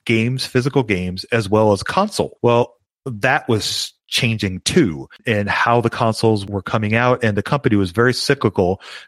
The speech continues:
based on when Microsoft would release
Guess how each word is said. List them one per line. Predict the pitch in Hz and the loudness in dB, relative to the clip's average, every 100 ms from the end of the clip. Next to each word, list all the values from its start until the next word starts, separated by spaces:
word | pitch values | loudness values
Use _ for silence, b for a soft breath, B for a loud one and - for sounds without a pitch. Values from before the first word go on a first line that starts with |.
| - | 0
based | 117 110 110 | 0 2 2
on | 104 98 95 92 B B B - | 4 2 0 -8 B B B -4
when | 98 113 117 113 117 113 B _ _ 110 | 2 4 4 2 2 0 B _ _ 0
Microsoft | 110 110 - 104 104 | 0 2 2 2 2
would | 98 | 2
release | 98 98 107 104 - | 2 4 4 2 0